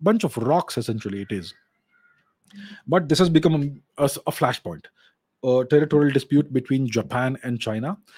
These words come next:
So that is an issue that the Chinese have with Japan. Uh, as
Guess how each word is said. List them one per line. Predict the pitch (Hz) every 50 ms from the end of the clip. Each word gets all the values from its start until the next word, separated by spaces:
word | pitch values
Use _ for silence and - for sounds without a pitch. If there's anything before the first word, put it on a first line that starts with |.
| - - - _
So | - - 147
that | 139 156 202 - -
is | 190 180 165
an | 170 160
issue | 151 147 - - 185
that | 165 160 151 147
the | 156
Chinese | - - 139 135 139 147 143 135 -
have | - 120 120 135 139 135
with | 131 135 127 120
Japan. | 117 113 - - 110 117 139 180 190 175 _ _ _ _ _ _ _ _ _ _ -
Uh, | 139 160 - 147 156 165 180 175 - _ _ _ _ _ _ _ - - -
as | 185 185 170 - -